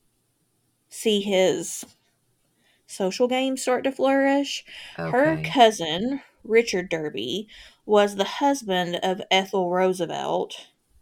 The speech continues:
Speaker 1: And when I was do-, doing my research, I was like, "Ooh, Ethel Roosevelt." That, like, it, <laughs> the research made it sound so important.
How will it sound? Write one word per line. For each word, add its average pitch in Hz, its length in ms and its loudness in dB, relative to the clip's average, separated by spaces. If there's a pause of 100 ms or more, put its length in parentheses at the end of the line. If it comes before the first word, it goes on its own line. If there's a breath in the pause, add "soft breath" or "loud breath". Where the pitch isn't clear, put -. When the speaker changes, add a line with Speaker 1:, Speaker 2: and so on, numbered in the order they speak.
(100)
Speaker 1:
And 180 380 -4
when 185 80 -4
I 190 80 0
was 190 140 -2
do-, 196 140 0
doing 208 260 0
my 170 100 2
research, 170 460 -2
I 175 60 0
was 180 100 -4
like, 143 160 -4 (280)
"Ooh, 233 440 4
Ethel 175 280 2
Roosevelt." 170 720 0
That, 190 200 2
like, 190 160 0
it, 202 200 2
<laughs> - 40 -20
the 262 240 10
research 247 480 6
made 233 160 8
it 214 100 4
sound 254 280 6
so 240 180 8
important. 226 640 2